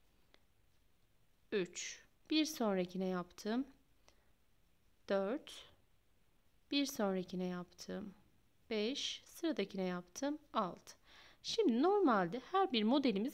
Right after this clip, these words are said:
beş trabzan üzerine denk geliyor. Şu bir tanesi bizim kenar ilmeğimiz. Yani kenar trabzanımız oluyor. Şimdi burada bir tane zincir çektim. Tığın başını bir doladım. Taban kısmında bir sık iğne üzeri atladım.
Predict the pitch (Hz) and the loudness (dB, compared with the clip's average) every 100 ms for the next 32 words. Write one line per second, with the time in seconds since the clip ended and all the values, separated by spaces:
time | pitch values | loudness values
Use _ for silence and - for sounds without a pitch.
0 | - 359 381 - 233 214 220 240 196 190 | 0 2 2 2 6 6 6 2 4 4
1 | 185 170 170 165 160 240 - - 466 349 | 4 0 -2 -4 -4 -6 -8 -6 -2 4
2 | 285 208 - 233 285 277 415 - - 311 | 6 4 2 -2 0 0 0 -8 0 6
3 | 311 285 214 175 165 160 - - 277 196 | 8 8 6 4 2 0 -4 0 2 2
4 | 277 269 233 190 185 170 165 160 180 180 | 2 4 4 4 2 -2 -2 -4 -6 -6
5 | 156 - - - - - - - - - | -6 -6 -10 -14 -20 -18 -18 -16 -8 -2
6 | 403 403 269 269 - 247 202 285 226 202 | 4 6 4 2 2 4 4 4 4 2
7 | 175 170 180 170 - - - - - - | 2 0 -4 -8 -14 -20 -20 -20 -20 -6
8 | - 392 285 - 277 262 254 226 190 165 | 4 6 6 6 4 6 4 6 4 2
9 | - - 277 294 359 311 254 196 185 220 | -2 -4 2 6 6 2 0 0 2 4
10 | 277 - 285 247 185 170 165 - 254 - | 2 2 0 2 4 4 2 2 0 0
11 | 175 - | -4 -6